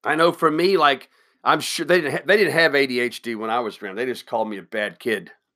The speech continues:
<laughs> back in the early, late sixties, early seventies when I was a little boy. Just climbing up walls and going berserk all the time. But if you have one of those kind of situations, these designations,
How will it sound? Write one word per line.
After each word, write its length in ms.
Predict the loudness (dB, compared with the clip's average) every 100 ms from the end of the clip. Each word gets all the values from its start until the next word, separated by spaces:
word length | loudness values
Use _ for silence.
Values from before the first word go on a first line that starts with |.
| _ _ _
<laughs> 220 | -10 -8 -4
back 260 | -4 -2
in 100 | -2
the 160 | -2 0
early, 280 | 0 0 0
late 240 | -2 -2
sixties, 480 | -6 -6 -6 -10 -6
early 240 | -6 -6
seventies 480 | -8 -6 -6 -8 -12
when 100 | -2
I 100 | 0
was 140 | 0
a 40 | -4
little 140 | -12
boy. 220 | -10 -8 -8 _ _ _ _ _ _ _ _ _ _ _ _ _ _ _ _ _ _ _ _ _ _ _ _ _ _ _ _ _ _ _ _ 0
Just 200 | 0 2
climbing 360 | 2 4 4
up 140 | 2 4
walls 300 | 4 4 2
and 120 | 0
going 240 | 0 0
berserk 420 | -2 -2 0 0 -2
all 120 | -6
the 60 |
time. 360 | -6 -6 -6 -6 _ _ _ _ _ _ _ _ _ _ _ _ _ _ _ _ _ _ _ _ _ _ _ _ 2
But 120 | 4
if 220 | 4 2
you 140 | 0 0
have 340 | 2 2 2
one 180 | 2 2
of 100 | 4
those 280 | 4 4 2
kind 220 | -2 0
of 60 | 0
situations, 800 | -2 -6 -4 2 2 2 -6 -10
these 180 | -12
designations, 720 | -4 -2 -2 -2 0 -2 -6